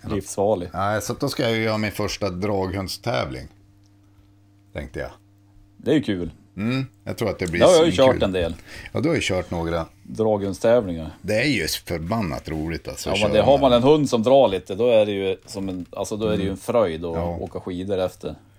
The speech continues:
Speaker 2: Faktiskt.
Speaker 1: Det är också knäckande att åka själv. När man har en, en hund som drar bra, då är det så jävla knäckande att åka utan hund sen.
Speaker 2: Ja.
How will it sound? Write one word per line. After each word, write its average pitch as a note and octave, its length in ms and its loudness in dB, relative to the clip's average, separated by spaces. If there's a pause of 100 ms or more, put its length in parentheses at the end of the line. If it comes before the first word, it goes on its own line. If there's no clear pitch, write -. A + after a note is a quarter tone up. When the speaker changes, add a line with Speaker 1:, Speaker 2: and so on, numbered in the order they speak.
(180)
Speaker 2:
Faktiskt. - 460 -8
Speaker 1:
Det A2+ 60 -2
är A#2+ 40 4
också B2+ 220 2
knäckande D3 680 4
att A2+ 60 4
åka A#2+ 300 2
själv. F#2+ 460 4 (180)
När A#2 100 -6
man B2 140 2
har C3 60 6
en, B2 140 0 (100)
en C3+ 120 -2
hund D#3+ 280 2
som A#2+ 120 -2
drar A#2+ 280 4
bra, G#2 260 2
då A#2 100 0
är A#2 60 -2
det G#2+ 60 -2
så A#2+ 100 -6
jävla G#2+ 140 -2
knäckande A#2 540 -4
att G2 60 -6
åka A2 120 -8
utan G2 360 -6
hund E2+ 200 -8
sen. - 100 -6
Speaker 2:
Ja. G2 280 -2